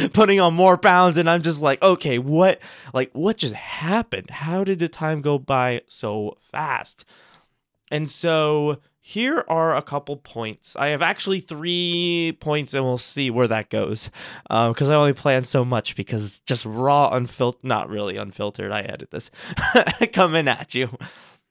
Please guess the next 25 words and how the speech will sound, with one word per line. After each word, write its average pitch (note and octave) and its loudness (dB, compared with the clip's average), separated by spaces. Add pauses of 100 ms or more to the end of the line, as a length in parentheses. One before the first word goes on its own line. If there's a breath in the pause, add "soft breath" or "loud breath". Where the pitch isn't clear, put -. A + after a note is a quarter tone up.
(240)
is E3+ 0
that F3 0
the F3+ -2
first - -2 (420 soft breath)
thing G3 -2
that D3+ 0
I've D#3+ 0
found C3 -2
that A#2 -4
holds D#3 -4
people E3 -8
back A#2+ -2
is, A2+ -6 (200)
is B2+ -2
they C3 0
feel G#3 -2
that G#3+ -2
they G3+ 0
lack A2+ -4
experience. - -10 (260 loud breath)
Now, D3+ 2
I D#3 2
have D#3+ 0
two, A3 0 (140)
um, A2 -4